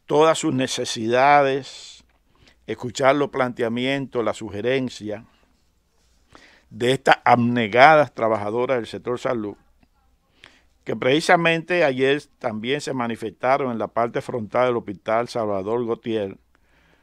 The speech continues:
denunciando que su, su día las encuentra, encuentra este sector inmerso en grandes retos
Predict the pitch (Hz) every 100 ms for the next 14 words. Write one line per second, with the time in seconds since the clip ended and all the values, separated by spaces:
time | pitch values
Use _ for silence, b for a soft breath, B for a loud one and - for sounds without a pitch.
0 | _ - 143 170 196 185 - 165 160 147
1 | 135 135 - - 143 - - 139 135 127
2 | _ _ _ 120 - _ - 120 _ _
3 | _ - - - 147 143 139 131 113 104
4 | 107 117 196 196 139 127 - _ - 113
5 | 113 110 120 101 143 160 143 110 101 101
6 | - 110 107 90 131 135 131 127 143 -
7 | 127 - 120 113 107 120 156 160 139 120
8 | 110 123 143 143 127 - 104 107 143 139
9 | - 98 -